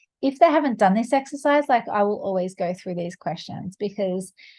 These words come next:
my clients know that how important this part of the process is for their growth. And many of them are really successful in what they're doing,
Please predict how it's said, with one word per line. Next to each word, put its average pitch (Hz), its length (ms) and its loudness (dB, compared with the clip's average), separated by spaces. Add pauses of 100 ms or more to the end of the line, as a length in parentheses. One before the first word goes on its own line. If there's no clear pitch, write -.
(460)
my 226 100 -2
clients 226 520 -2
know 196 520 2
that 185 140 0
how 185 280 0
important 180 540 -4
this 185 140 -12
part 170 280 -2
of 175 120 -8
the 190 80 -10
process 185 580 -6
is 185 240 -10 (100)
for 170 160 -4
their 170 200 -4 (160)
growth. 143 500 -6 (220)
And 190 360 -2 (120)
many 190 380 2
of 208 100 -6
them 185 280 -2
are 175 320 -6 (460)
really 233 400 0
successful 202 640 -6
in 180 140 -4
what 175 160 -6
they're 190 100 -6
doing, 190 640 -2